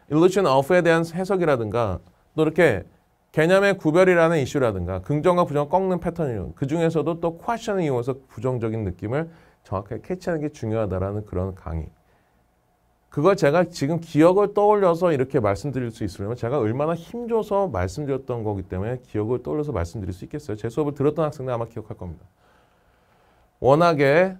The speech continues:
출제자의 노림수라는 게 그나물의 그 밥이고 여러분들은 이미 제 수업을 들었던 학생들이라면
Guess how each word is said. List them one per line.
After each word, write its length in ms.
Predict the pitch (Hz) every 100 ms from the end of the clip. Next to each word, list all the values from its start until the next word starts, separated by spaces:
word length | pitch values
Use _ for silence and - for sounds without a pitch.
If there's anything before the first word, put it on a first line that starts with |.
| _ _ _
출제자의 600 | - 208 208 175 170 165
노림수라는 600 | 120 127 151 147 131 117
게 300 | 113 135 131 -
그나물의 720 | - 127 143 143 127 135 135
그 180 | - 104
밥이고 500 | 113 104 95 113 120
여러분들은 520 | 107 123 135 131 135
이미 260 | 113 113 117
제 160 | 143
수업을 260 | 147 190 180
들었던 360 | 165 170 185 185
학생들이라면 960 | 151 147 131 117 110 95 107 135 143